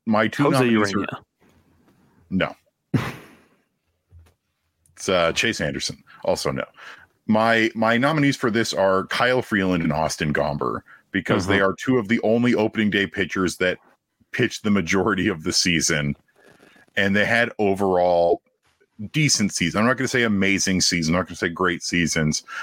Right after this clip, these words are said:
Speaker 1: but they got it done where it counted in a year where the rotation was just completely annihilated.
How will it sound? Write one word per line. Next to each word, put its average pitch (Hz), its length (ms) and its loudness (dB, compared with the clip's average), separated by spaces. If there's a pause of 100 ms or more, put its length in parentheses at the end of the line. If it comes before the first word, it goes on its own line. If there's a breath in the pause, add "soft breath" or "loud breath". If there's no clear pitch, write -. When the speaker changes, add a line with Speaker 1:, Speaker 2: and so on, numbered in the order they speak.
(480 loud breath)
Speaker 1:
but 110 180 0
they 107 140 2
got 107 260 2
it 101 120 -6
done 85 280 0
where 80 180 0
it - 140 -8
counted 76 520 -2
in 87 120 2
a 82 60 0
year 98 480 2
where 80 540 0 (400)
the 92 260 0
rotation 90 760 0
was 82 100 -2
just - 220 -2
completely 113 1000 0
annihilated. 80 880 0